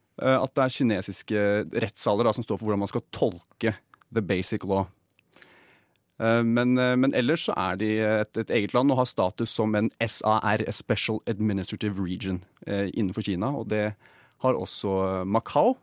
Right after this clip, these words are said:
som var gammel portugisisk koloni, og hadde på en måte liksom samme bakgrunn for å komme dit de er med Kina i dag. Og,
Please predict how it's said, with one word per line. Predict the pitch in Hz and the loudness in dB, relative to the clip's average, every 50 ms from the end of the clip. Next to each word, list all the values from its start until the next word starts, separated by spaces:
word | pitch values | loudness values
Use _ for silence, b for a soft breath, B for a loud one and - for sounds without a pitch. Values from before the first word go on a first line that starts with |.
| _ | _
som | _ - 131 | _ -6 -6
var | 127 123 | -2 0
gammel | 123 113 107 107 | 0 0 0 0
portugisisk | - 127 98 110 110 107 98 - 107 98 - | -2 -4 -6 -4 -4 -4 -4 -4 -6 -8 -6
koloni, | - 120 117 120 151 190 | -4 -2 0 2 2 0
og | 175 135 123 | 0 0 -2
hadde | 120 107 104 | -2 -2 -2
på | - 113 | -4 -4
en | - | -6
måte | - 104 | -4 -6
liksom | 101 95 107 101 | -6 -4 -4 -4
samme | - - - 107 90 90 95 92 | -2 0 0 0 0 -2 -2 -2
bakgrunn | 95 92 90 - - 127 165 214 175 | -2 -2 -2 -2 -4 -4 -4 -4 -6
for | - - - | -8 -12 -14
å | - | -8
komme | - 110 98 98 98 | -6 -4 -4 -2 -4
dit | 95 92 - | -4 -6 -4
de | 95 95 | -4 -4
er | 90 87 | -2 -2
med | 92 92 | -4 -6
Kina | - 95 92 90 90 | -4 -4 -4 -4 -2
i | 92 | 0
dag. | 104 139 185 208 - b b b b b b b b b b b b b b b - | 0 0 0 -2 -4 b b b b b b b b b b b b b b b 0
Og, | - 165 165 165 165 170 - | 4 6 6 6 6 4 2